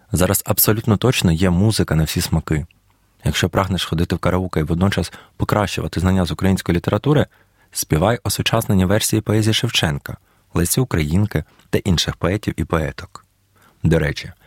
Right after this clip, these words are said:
ми часто використовуємо їх у наших подкастах з української мови та літератури. Зі свого улюбленого можу порекомендувати думи мої Пивоварова та Дорофєєвої. Є й версія цієї пісні для караоке.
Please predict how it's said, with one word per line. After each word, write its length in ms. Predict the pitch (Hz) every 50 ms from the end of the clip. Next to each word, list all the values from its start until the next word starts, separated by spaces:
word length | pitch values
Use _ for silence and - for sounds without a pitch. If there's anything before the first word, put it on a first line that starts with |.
| _ _ _ -
ми 120 | 117 110
часто 360 | - - 120 - - - -
використовуємо 800 | 98 92 - - 92 92 - - - 123 123 113 95 90 82 82
їх 300 | 82 76 95 127 147 -
у 80 | - 82
наших 300 | 82 85 90 - 95 90
подкастах 600 | - 87 87 - - 117 127 - - 92 90 - -
з 80 | 95
української 480 | 87 80 - 90 82 78 - - - 80
мови 220 | 82 107 131 120
та 120 | - - 87
літератури. 600 | 92 90 - 90 87 82 - - 67 65 67 - _ _ _ _ - - - - - - - - _ -
Зі 80 | 110
свого 300 | 104 - 143 139 147 165
улюбленого 500 | 165 165 185 196 165 135 107 90 82 92
можу 340 | 90 92 101 104 110 104 101 - - - _ -
порекомендувати 760 | - 117 117 - 135 135 135 117 90 78 78 76 - - 76
думи 320 | 78 90 120 139 135 127
мої 320 | 101 87 80 73 76 92 98
Пивоварова 680 | - - 95 90 90 85 87 85 87 87 85 80 85
та 100 | - -
Дорофєєвої. 760 | 80 82 82 82 - - 87 82 82 80 76 78 73 92 92 - _ _ _ _ _ _ _ _ _ - - - - _ -
Є 160 | 95 98 107
й 40 | 120
версія 560 | 101 101 110 - - - 104 95 95 92 90 - _ - _ -
цієї 280 | - - 98 87 90 85
пісні 360 | - 123 135 - - 92 80
для 160 | 78 87 104
караоке. 540 | - 104 85 78 73 73 71 - - 73